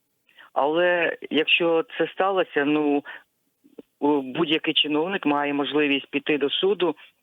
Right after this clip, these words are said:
і відстоювати свою честь та гідність, бо, власне кажучи, чим важливий суд, що там, е, розглядаються всі доводи, всі,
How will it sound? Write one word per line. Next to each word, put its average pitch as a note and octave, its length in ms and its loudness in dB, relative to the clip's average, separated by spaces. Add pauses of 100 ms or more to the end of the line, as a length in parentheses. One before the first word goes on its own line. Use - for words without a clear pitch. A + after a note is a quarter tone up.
і D3+ 120 -2
відстоювати E3 560 -2
свою D3 300 0
честь - 500 0
та D3 80 -2
гідність, D#3 480 -2
бо, C3+ 360 0 (320)
власне C#3+ 240 0
кажучи, C#3+ 380 0
чим C#3+ 260 0
важливий C3 460 0 (100)
суд, G#3 220 2
що - 260 0
там, D#3+ 320 -2 (480)
е, C3 300 4 (100)
розглядаються D3+ 760 0
всі A#2+ 760 0 (1080)
доводи, F3+ 680 0
всі, D#3 520 -2